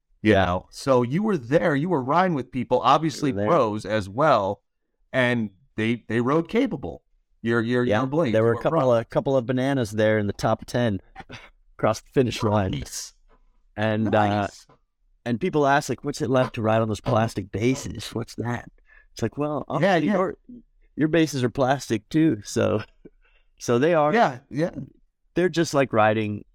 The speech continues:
Speaker 2: any other short ski. You, you really wouldn't know. And, um, it, it gets a bad rap as, you know, being injection molded from the outside. But if a lot of people that see them for the first time, they,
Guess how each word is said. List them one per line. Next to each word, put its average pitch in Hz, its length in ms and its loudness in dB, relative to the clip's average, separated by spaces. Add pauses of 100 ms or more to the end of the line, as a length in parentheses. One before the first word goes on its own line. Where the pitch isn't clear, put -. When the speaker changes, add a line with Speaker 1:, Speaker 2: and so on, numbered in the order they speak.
(160)
Speaker 2:
any 110 220 2
other 104 160 2
short 107 320 -2
ski. 90 340 -8 (300)
You, 101 340 -2
you 98 220 -2
really 98 240 4
wouldn't 98 260 -2
know. 92 360 0 (260)
And, 87 340 -2
um, 87 280 -2 (680)
it, 95 160 0 (440)
it 98 220 -6
gets - 200 -2
a 98 60 -2
bad 92 400 -2
rap 90 340 -2
as, 87 140 -6 (160)
you 101 100 -4
know, 87 220 -6
being 90 180 -2
injection 92 480 -4
molded 90 320 -6
from 92 160 -6
the 87 100 -2
outside. 90 460 -6 (280)
But 92 300 0
if 104 140 -4 (100)
a 95 60 -4
lot 107 160 2
of - 60 -6
people 110 200 -2
that 92 120 -4
see 107 180 0
them 95 180 0
for - 100 -6
the 92 80 -2
first - 320 -6
time, 87 240 -4
they, 87 180 -2